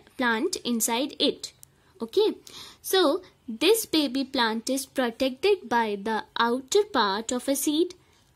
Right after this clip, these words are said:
and it also stores food for the baby plant. So,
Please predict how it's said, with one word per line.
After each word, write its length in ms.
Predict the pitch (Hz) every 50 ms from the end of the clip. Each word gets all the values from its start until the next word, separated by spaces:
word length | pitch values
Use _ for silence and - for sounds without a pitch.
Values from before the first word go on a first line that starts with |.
| _ _ -
and 320 | 277 294 311 370 359 370
it 220 | 370 339 - - -
also 520 | - - 294 311 339 370 370 - - - 453 466
stores 680 | 480 - - - - 349 330 262 226 214 220 269 311 311
food 380 | - - - 294 294 320 370 370
for 200 | - - 247 233
the 140 | 220 247 330
baby 340 | 370 381 370 370 359 349 339
plant. 460 | 339 - 226 170 - _ _ - - _ _ _ _ _ _ _ _ _ _ _ _ _ _ _ _ _ _ - - - - - _ -
So, 380 | - - - 349 269 - -